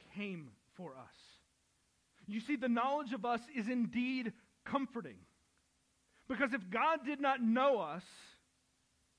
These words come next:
he would not know how deeply our sin runs.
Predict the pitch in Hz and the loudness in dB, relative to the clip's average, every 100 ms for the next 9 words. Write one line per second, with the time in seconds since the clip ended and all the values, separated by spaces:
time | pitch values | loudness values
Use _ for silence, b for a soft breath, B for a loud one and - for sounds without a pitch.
0 | _ - 269 302 330 294 277 226 - 226 | _ 0 0 2 0 2 2 0 0 2
1 | 277 269 269 196 247 269 - 269 262 240 | 4 4 2 0 -2 -2 -4 -6 -4 2
2 | 247 240 - 269 269 247 233 247 247 247 | 2 2 -2 -4 -2 -2 -4 -4 0 0
3 | 202 127 110 | -2 -8 -16